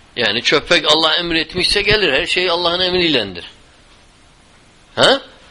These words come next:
Bakmış köpek fazla yaklaştı. Neredeyse ısıracak. Koymuş kaçmış o da. "Ha," demişler, "ne oldu?" "Ya," demiş, "bu mahluktur ama bir acayip mahluktur."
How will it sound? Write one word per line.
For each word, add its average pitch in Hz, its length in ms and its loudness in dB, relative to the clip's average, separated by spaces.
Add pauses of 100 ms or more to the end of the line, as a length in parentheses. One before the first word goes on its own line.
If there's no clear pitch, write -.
(300)
Bakmış 151 460 2
köpek 214 320 4
fazla 190 380 4
yaklaştı. 143 640 2
Neredeyse 208 460 2
ısıracak. 208 560 2 (180)
Koymuş 208 320 4
kaçmış 185 480 0
o 127 120 2
da. 104 180 -2 (260)
"Ha," 185 240 4
demişler, 202 440 2
"ne 196 120 2
oldu?" 214 400 2 (500)
"Ya," 143 240 6
demiş, 151 360 2
"bu 165 100 2
mahluktur 165 500 2
ama 156 240 4
bir 143 180 2
acayip 143 320 0
mahluktur." 110 600 -4